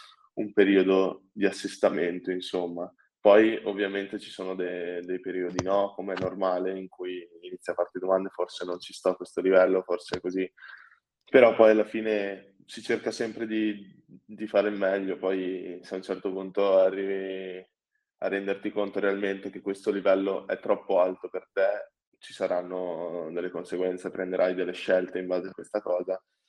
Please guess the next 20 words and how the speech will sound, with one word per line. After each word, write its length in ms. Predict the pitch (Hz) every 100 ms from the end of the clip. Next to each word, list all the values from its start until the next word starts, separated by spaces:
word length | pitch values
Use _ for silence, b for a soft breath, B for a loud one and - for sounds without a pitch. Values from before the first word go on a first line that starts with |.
| _ _ -
Per 120 | 104
adesso, 600 | 98 98 98 117 107 104
essendo 340 | 98 107 104
anche 260 | 101 95 101
giovane, 360 | 101 98 101
sto 160 | 101 95
provando 800 | 95 95 95 92 92 80 85 - _ _
il 120 | - -
tutto 260 | 113 110
per 160 | 104 95
tutto 320 | 104 98 107
per 120 | 95
riuscire 300 | 90 - 98
a 40 | 90
giocare 320 | 92 95 92
al 140 | 87
più 160 | - 95
alto 220 | 92 92
livello 340 | 92 90 90
possibile. 680 | 90 92 - 92 87 80 -